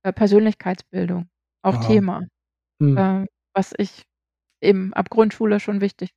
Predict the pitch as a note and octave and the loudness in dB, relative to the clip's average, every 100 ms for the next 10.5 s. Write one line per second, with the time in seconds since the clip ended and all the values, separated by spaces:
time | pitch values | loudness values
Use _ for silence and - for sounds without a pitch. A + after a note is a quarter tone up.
0 | - F#3 F#3+ - F3+ C#3 B2+ A#2+ A#2+ - | -8 -4 -2 -4 0 0 2 0 -2 -4
1 | - _ F#3 F#3 - F#3+ F3+ - F#3 - | -10 _ -4 -4 -4 -6 -4 -4 -10 -6
2 | G3 - _ _ _ _ _ _ _ - | -6 -6 _ _ _ _ _ _ _ -4
3 | G3 G3 F#3+ G3 F#3 F#3+ F#3+ F#3+ F#3 _ | -2 -2 -6 -4 -2 -2 -4 -8 -12 _
4 | F#3+ G3 - - F#3+ - - - A3+ G#3 | 0 0 -4 -4 -4 -2 -8 -4 -4 -2
5 | G3+ G#3+ - F3+ G#3+ G#3+ G3+ G#3+ _ G#3 | -4 -6 -4 -6 -4 -6 -8 -14 _ 0
6 | E3+ D#3+ - _ _ _ _ G#3 G3+ G3+ | 0 0 -6 _ _ _ _ 0 2 2
7 | G3+ G3 G3 F#3+ G3 F#3+ F#3+ G3+ G3 F#3+ | -2 -2 -2 0 0 -4 -2 -2 0 -2
8 | F#3 F#3 - F#3+ F#3 - G3+ G3 F#3+ F3+ | 0 -2 -2 -2 -2 -2 -2 2 2 0
9 | F#3 E3+ F#3 F3+ F#3 F#3 F#3+ G3 F3+ - | -2 -4 -6 -4 -2 -2 -2 -4 -6 -2
10 | F3 F3 F3 F3 | -2 -2 -4 -6